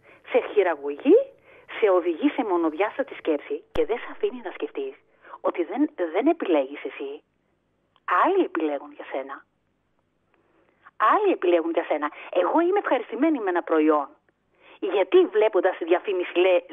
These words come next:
λέω, έτσι, το έχω κάνει κι εγώ, το έχω πράξει κι εγώ στο παρελθόν. Λέω ότι, «Οκ, γιατί να μην το πάρω, ίσως είναι καλύτερο».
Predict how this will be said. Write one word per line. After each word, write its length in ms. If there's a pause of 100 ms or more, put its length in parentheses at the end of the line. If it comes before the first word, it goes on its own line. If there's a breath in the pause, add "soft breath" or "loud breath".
(120)
λέω, 240 (320)
έτσι, 280
το 100
έχω 140
κάνει 240
κι 100
εγώ, 220
το 100
έχω 120
πράξει 300
κι 80
εγώ 160
στο 100
παρελθόν. 520 (1120 loud breath)
Λέω 280
ότι, 220 (400 soft breath)
«Οκ, 200 (220)
γιατί 220
να 100
μην 100
το 80
πάρω, 260
ίσως 200
είναι 140
καλύτερο». 600